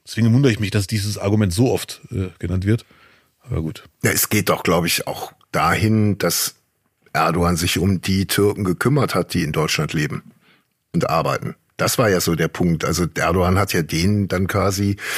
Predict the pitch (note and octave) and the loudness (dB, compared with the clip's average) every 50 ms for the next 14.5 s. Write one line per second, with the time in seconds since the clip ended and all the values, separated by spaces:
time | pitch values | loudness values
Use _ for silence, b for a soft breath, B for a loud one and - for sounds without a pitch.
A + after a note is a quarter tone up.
0 | B B B B B B B - B2 B2 B2+ - A2+ B2+ A#2 G2+ B2 D3 F3+ D3+ | B B B B B B B 0 2 2 2 2 2 0 2 2 2 2 2 2
1 | - A#2 F#2 - - G#2 G#2 G2 F#2+ F2+ - - _ _ _ _ _ - - - | 0 -2 -2 0 0 2 2 2 2 0 -2 -4 _ _ _ _ _ -8 -4 -2
2 | F#2 F2+ F2+ - - E3 C#3+ - - - _ - A#2+ B2 C3 C#3+ D3 C#3 B2+ A#2 | 0 0 0 0 -2 -4 -4 -6 -10 -12 _ -2 0 2 2 2 2 2 2 2
3 | A2+ C3 C3 C3+ C3 C#3+ D3+ E3+ E3+ D3+ E3+ D#3 E3 A2 B2 D#3+ - A#2+ G#2+ A2 | 0 0 0 0 0 0 2 2 0 2 2 2 2 2 2 2 0 -2 0 0
4 | C#3 C#3 C#3 A#2 G2 G2 - G#2 G2+ G#2 F#2+ G2+ G#2 G2+ F#2+ F2 E2 F#2 G2 G#2+ | 2 2 2 2 0 0 0 0 0 2 2 2 2 2 2 2 2 2 2 2
5 | A2 G#2 C3 - _ - - D#2 D#2 D#2 D#2+ D2 - - - - G2 - - G#2+ | 2 2 0 -4 _ -12 -8 -6 -4 -2 -2 -4 -4 -4 -2 0 0 0 0 0
6 | E2+ D#2+ G2+ F#2+ F2 D2 E2 F2+ F2+ B2 A2 A2 G#2+ G2 G#2 G#2 G2 - G#2+ G2+ | 0 0 0 0 0 0 0 0 2 2 2 2 0 0 -2 -2 -2 0 0 0
7 | G2 F#2+ F2+ F2 F2 - - - - - - F#2+ G2 A2+ A#2 A2+ A2 - - F#2 | 0 0 -2 -2 -4 -4 -4 -4 -4 -2 0 2 2 2 2 2 0 0 -2 -2
8 | F2+ F#2 F#2 F2+ - - - - - - - F2 F2+ - - - - - A#2+ A#2+ | 0 0 0 0 -2 -2 -4 -6 -6 -4 -4 -2 -2 -2 -2 -2 0 0 0 0
9 | - - - - G#2 G2+ G#2 G#2 G2 - - - F2+ E2+ F#2 G2 G2+ F#2 F2 F#2 | 0 -2 0 0 2 2 4 2 2 0 0 -2 0 0 2 2 2 2 2 2
10 | E2+ - - G2+ G2+ A2 A2+ A2 A2 A#2 A#2+ - - - F#2+ F#2 - - G2 G2+ | 0 0 0 0 2 4 4 4 4 2 2 0 0 0 0 0 2 2 2 2
11 | G2+ A2+ G#2+ - B2 - - A#2+ G#2+ G#2+ G2+ - - G#2+ G2+ G2 G2+ G2 F#2+ - | 2 2 2 2 0 0 2 2 2 2 2 2 2 2 4 4 2 2 0 -2
12 | - - B B B B B B B B B B B B B B B - - F2+ | -4 -10 B B B B B B B B B B B B B B B -8 -4 -4
13 | F2 - - - F2+ F2 E2+ E2 D#2+ - - E2+ - - - - - - - - | -4 -4 -2 -2 0 0 0 0 -2 -2 -4 -4 -4 -2 -2 -4 -4 -4 -6 -6
14 | - F#2 F#2 F#2 - - - - - - | -4 -2 -2 -2 0 0 -2 -2 -4 -6